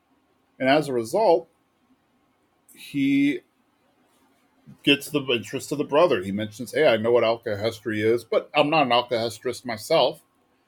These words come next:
When the brother, when, uh, Ling mentions that he's interested in learning more about the Philosopher's Stone, that gets the brother's attention, but obviously the brother doesn't want to tell him anything about it because of how a Philosopher's Stone's made.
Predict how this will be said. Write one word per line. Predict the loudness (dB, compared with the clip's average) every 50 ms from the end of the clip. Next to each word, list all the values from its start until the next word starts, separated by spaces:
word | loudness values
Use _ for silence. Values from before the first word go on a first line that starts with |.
| _ _ _ _ _ _ _ _ _ _ _ _ _ _ _ _ _ _ _ _ _ _ _ _ _ _
When | 0 2 2 4 4 2
the | 0 0
brother, | 2 4 4 6 6 4 2 0 0 2
when, | 4 4 6 8
uh, | 8 8 8 6 6 2 0 -4 -12 -18 -20 -20 _ _ _ _ _ _ _ _ _ _ _ _ _
Ling | 0 4 4 6 6 6 4
mentions | 4 2 2 -2 -6 -4
that | -2 -2 -2
he's | -2 -2 -4
interested | -6 -8 -8 -10 -10 -6 -6 -4
in | -2 0
learning | 0 0 0 -2 -2 -2 -2
more | 0 2 4 4 4 2
about | 2 2 2 4 4 4 2 0 -4
the | -12 -14
Philosopher's | -6 0 4 6 6 6 4 2 -4 -6 -8 -6
Stone, | -6 -6 -4 -4 -4 -4 -6 -8 -12 -16 _ _ _ _ _ _ _ _ _ _ _ _ _ _ _ _ _ _ _ _ _ _ _ _ _
that | 0 0 2 2
gets | 0 0 0
the | -2 0
brother's | 2 4 4 4 4 0
attention, | -6 -2 0 0 0 0 0 -4 -4 -2
but | 2 2 2 4 6
obviously | 4 4 4 2 0 -4 -4 -4 -4
the | -2
brother | 0 2 2 2 2 2
doesn't | 0 -2 -2 -4 -2
want | -2 -2 -2 -2 -4
to | -4
tell | -2 -2 0
him | 0 -2 -4
anything | -2 -2 -2 -4 -4 -2 -2 -2
about | -2 0 0 2 2 0
it | 0 -4
because | -8 -8 -4 -2 -2 -2 -4
of | -6 -8 -4
how | -2 0 2 0
a | 0
Philosopher's | 0 0 0 0 0 -2 -6 -14 -20 -12
Stone's | -8 -6 -6 -6 -6 -8 -6
made. | -4 -2 -2 -2 -2